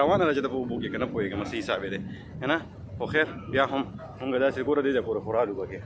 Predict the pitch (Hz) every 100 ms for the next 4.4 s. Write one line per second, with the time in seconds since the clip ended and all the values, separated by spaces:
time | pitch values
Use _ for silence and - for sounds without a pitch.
0 | 110 147 131 131 104 92 92 87 - -
1 | - - - 110 107 135 135 113 98 147
2 | 117 113 110 117 117 123 160 135 127 123
3 | - - - - 120 - 139 123 113 120
4 | 110 110 107 110